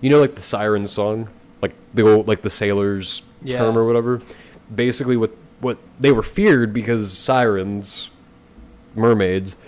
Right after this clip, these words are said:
Speaker 1: would sing a song and lure sailors into the water,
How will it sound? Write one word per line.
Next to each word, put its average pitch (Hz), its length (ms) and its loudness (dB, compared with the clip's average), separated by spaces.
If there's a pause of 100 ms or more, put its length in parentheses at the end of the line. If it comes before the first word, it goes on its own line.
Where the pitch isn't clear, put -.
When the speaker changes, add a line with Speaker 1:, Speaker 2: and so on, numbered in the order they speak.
(260)
Speaker 1:
would 110 160 0
sing 113 320 0
a 98 40 -2
song 104 420 0
and 95 400 -4
lure 98 240 4
sailors 104 440 0
into 101 140 -2
the 90 80 0
water, 95 500 2